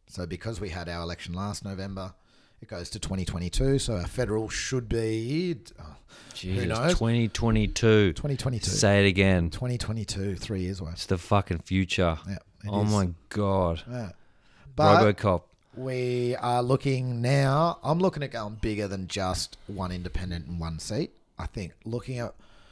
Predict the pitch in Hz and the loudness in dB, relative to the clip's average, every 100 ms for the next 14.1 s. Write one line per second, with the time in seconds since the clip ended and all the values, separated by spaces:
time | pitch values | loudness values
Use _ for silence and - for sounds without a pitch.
0 | - - - - - 107 - 135 156 - | -20 -20 -20 -20 -12 -8 0 0 0 -2
1 | 131 117 - - - 101 131 196 220 - | -2 -2 -6 -8 -4 -4 -4 -6 -10 -12
2 | - - 95 _ - 113 110 104 98 117 | -16 -20 -20 _ -4 -4 -2 -4 -4 -4
3 | 123 139 156 139 156 151 156 220 190 131 | -2 -2 -2 -4 -2 0 -2 -6 -8 -10
4 | 95 95 95 104 117 113 - 107 107 110 | -10 -8 -6 -6 -6 -8 -8 -6 -6 -6
5 | - - - - - 113 113 113 104 107 | -10 -16 -20 -8 -2 0 0 -2 -2 -4
6 | 104 104 123 139 135 123 - 127 117 117 | -2 -4 0 0 0 -4 -8 -8 -6 -4
7 | 110 123 - 117 120 - _ - 131 117 | -6 -6 -6 -8 -8 -12 _ -12 -8 -8
8 | - - 104 117 101 104 123 196 202 - | -10 -10 -10 -8 -8 -4 -2 -2 -6 -6
9 | - - - - - - - 120 104 - | -2 0 -2 -4 -12 -12 -10 -6 -4 -4
10 | 117 147 185 - - 113 104 104 107 - | -2 -2 -2 -6 -10 -8 -6 -4 -4 -4
11 | 98 95 - 117 117 107 120 104 107 - | -6 -6 -8 -2 0 2 0 -2 -2 -2
12 | 175 175 123 110 110 107 107 104 104 110 | -4 -2 -2 -2 -6 -10 -10 -8 -8 -8
13 | 117 110 - - - - 95 95 85 - | -8 -10 -12 -14 -8 -6 -6 -6 -6 -8
14 | - | -10